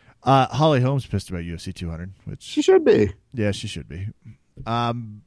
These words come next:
Speaker 1: I would like to see her fight somebody big, though. She should get a fight. Put her on the card.
Speaker 2: Should she get a rematch?
Speaker 1: Uh, probably. <laughs> I, though they're like, "Uh, can we afford to, like, make that one?"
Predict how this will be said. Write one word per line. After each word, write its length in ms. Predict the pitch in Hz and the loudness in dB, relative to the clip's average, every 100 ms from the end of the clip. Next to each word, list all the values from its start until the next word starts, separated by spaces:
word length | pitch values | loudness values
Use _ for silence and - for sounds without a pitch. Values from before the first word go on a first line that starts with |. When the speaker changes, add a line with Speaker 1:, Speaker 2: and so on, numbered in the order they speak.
| _ | _
Speaker 1:
I 200 | 110 135 | -6 0
would 280 | 170 123 117 | 0 0 -4
like 180 | 110 117 | -2 -4
to 80 | - | -4
see 220 | - 117 | -6 -4
her 140 | 110 101 | -2 -2
fight 240 | 107 98 | -4 -6
somebody 300 | 101 92 92 | -6 -6 -8
big, 240 | 82 107 62 | -6 -8 -8
though. 160 | 60 | -16
She 160 | - 107 | -14 -14
should 180 | - - - | -16 -20 -16
get 160 | 92 | -12
a 60 | 104 | -10
fight. 320 | - 107 104 _ _ _ _ - | -8 -10 -10 _ _ _ _ -14
Put 100 | 113 | -12
her 60 | |
on 80 | 127 | -12
the 40 | |
card. 240 | 120 143 131 _ _ _ | -10 -12 -12 _ _ _
Speaker 2:
Should 160 | - 98 | -10 -6
she 80 | 104 | -2
get 100 | 104 | 0
a 60 | |
rematch? 460 | 98 98 120 165 - _ _ _ _ _ | 0 0 -2 -4 -10 _ _ _ _ _
Speaker 1:
Uh, 380 | 107 101 104 95 | -6 -4 -4 -6
probably. 520 | - 101 107 104 107 - - - - - - | -6 -4 -2 0 0 0 -2 -4 -6 -6 -6
<laughs> 1300 | - 131 - 170 _ - - - - _ _ _ - | -2 -2 0 -2 _ -20 -20 -20 -20 _ _ _ -16
I, 80 | - | -14
though 320 | 127 143 147 135 | 0 6 8 8
they're 220 | 143 139 | 8 6
like, 280 | 143 131 - | 6 2 0
"Uh, 400 | 147 160 160 156 - | 0 4 4 4 2
can 120 | 139 | 0
we 120 | 165 | 4
afford 380 | 147 - 170 175 | 4 6 4 6
to, 100 | 156 | 4
like, 220 | 151 147 | 4 2
make 220 | 131 156 - | 2 0 2
that 220 | 143 156 | 2 2
one?" 500 | 165 170 160 160 | 2 2 0 -4